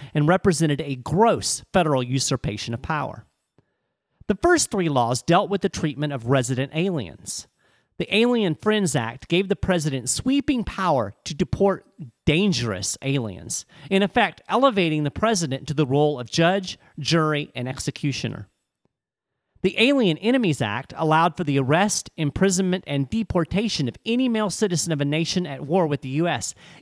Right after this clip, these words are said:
even without any evidence that he was an actual threat. These laws unconstitutionally vested judicial powers in the executive branch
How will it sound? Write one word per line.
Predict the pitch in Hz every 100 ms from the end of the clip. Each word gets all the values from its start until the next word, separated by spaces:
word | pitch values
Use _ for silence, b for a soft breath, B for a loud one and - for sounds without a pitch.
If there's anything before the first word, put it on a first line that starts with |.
| -
even | 254 285 240
without | 165 160 127 -
any | 226 254
evidence | 170 165 127 123 127
that | -
he | 147
was | 175 151
an | 139
actual | 110 - 151 147
threat. | 185 185 - _ _ _ _ _ _ _ _ _ 233
These | 277 -
laws | 202 135 - -
unconstitutionally | 226 262 - 226 208 - 185 - 185 156 165 139 117
vested | 143 147 - 127 -
judicial | 135 - 196 - 202
powers | - 165 143 117 113 -
in | 156
the | 143 139
executive | 117 127 123 127 113
branch | 139 151 131 - 170